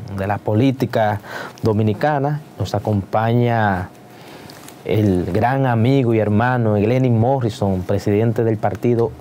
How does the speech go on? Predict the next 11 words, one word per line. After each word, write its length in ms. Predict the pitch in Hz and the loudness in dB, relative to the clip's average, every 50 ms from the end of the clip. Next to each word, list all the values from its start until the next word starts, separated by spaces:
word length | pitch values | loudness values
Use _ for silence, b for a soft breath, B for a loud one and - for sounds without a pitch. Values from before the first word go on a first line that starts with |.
| - - | -12 -4
El 200 | - 113 113 107 | -2 -2 -2 -2
Camino 600 | - 117 107 104 107 120 131 135 131 131 131 127 127 123 | -2 -2 0 0 2 2 2 2 2 2 0 -2 -2 0
Nuevo, 400 | 117 120 135 135 123 117 117 113 | 0 2 2 2 2 2 0 0
con 160 | 120 139 127 | 0 -2 0
quien 160 | 117 131 135 | 0 2 0
estaremos 420 | 131 120 131 120 123 139 151 156 | 0 0 0 0 2 2 0 0
conversando 540 | 156 151 143 131 120 104 135 135 135 127 120 | 0 0 0 0 0 0 0 0 2 0 0
cómo 400 | 120 - 156 170 170 160 151 156 | 0 0 0 2 2 2 2 2
andan 220 | 160 151 139 135 127 | 2 0 0 0 0
los 120 | 123 120 | 0 0
trabajos 580 | 123 135 123 135 135 131 117 120 113 - - | 2 2 2 2 2 2 0 -2 -4 -4 -8